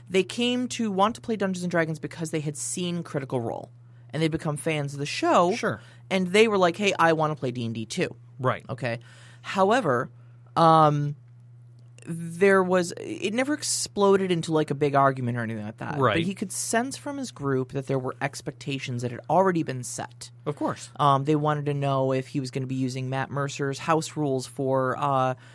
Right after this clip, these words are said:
Speaker 1: uh, for Resurrection, and, um, you know, if they, if they could include this aspect or that aspect into their games and stuff like that.
Speaker 2: Sure.
Speaker 1: And so, uh, right off the bat, this particular storyteller was feeling like he was living in the shadow of Matthew Mercer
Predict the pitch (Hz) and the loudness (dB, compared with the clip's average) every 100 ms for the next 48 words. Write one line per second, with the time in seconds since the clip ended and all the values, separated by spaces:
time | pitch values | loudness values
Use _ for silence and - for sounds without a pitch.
0 | - - 131 113 - 151 143 143 139 151 | -20 -8 -4 -4 -2 0 0 0 0 0
1 | 147 - - 120 117 110 110 135 123 120 | 0 -4 -6 -4 -4 -8 -10 -10 -8 -6
2 | 117 117 117 - 127 127 123 117 131 123 | -6 -8 -8 -6 -6 -4 -6 -6 -4 -4
3 | 123 120 131 - 123 135 135 131 135 139 | -4 -4 -4 -4 -6 -6 -4 -6 -4 -6
4 | 131 160 156 143 127 - 117 123 123 156 | 0 0 0 0 -2 -6 -10 -10 -2 2
5 | 160 151 127 - 123 120 127 123 131 135 | 2 2 -2 -4 -6 -6 -8 -8 -8 -8
6 | 131 123 127 - 123 - 131 90 - - | -6 -8 -10 -10 -14 -12 -12 -12 -10 -4
7 | 226 110 - 208 208 214 208 - - - | -2 -4 -4 -4 -2 2 2 0 -10 -20
8 | - - - - - 156 143 - 190 285 | -20 -20 -20 -20 -2 2 2 2 2 4
9 | 349 339 185 160 156 156 - - 151 175 | 4 0 0 2 4 2 -2 -18 -4 -4
10 | 175 190 196 180 165 165 - 151 160 147 | -2 -8 -4 -2 0 -2 -2 -2 0 0
11 | 139 131 127 - - 165 160 151 135 127 | 0 0 -2 -4 -4 0 0 -2 -4 -6
12 | - 147 131 143 185 185 135 - 135 123 | -6 -6 -2 0 0 0 -2 -4 -2 0
13 | 120 107 113 110 107 104 - - - | 0 -2 -6 -8 -12 -12 -14 -16 -16